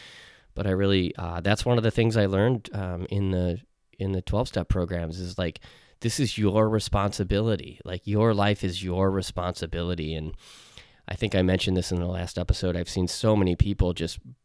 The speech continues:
bring themselves back from the gates of horrific destruction as a result of just waking up and going, "Wait a minute, this life is mine. I get to make my own choices." And I've,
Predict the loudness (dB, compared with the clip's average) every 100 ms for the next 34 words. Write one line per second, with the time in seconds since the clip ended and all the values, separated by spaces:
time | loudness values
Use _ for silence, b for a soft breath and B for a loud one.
0 | _ -20 _ 0 4 4 4 2 0 -4
1 | -4 -6 0 2 2 0 -4 -2 -2 -4
2 | -8 _ _ 2 4 4 2 -2 -4 -4
3 | -4 -2 0 0 0 -2 -2 -8 -8 -8
4 | -8 -2 0 0 -2 -2 -2 -6 B B
5 | B B B -2 0 2 2 4 4 2
6 | -2 -2 0 0 2 0 0 0 0 2
7 | 4 2 2 0 -2 0 0 0 -2 -2
8 | 0 0 -2 -6 -6 -4 -4 -4 -4 -4
9 | -4 -2 -2 -4 -8 -4 -4 -4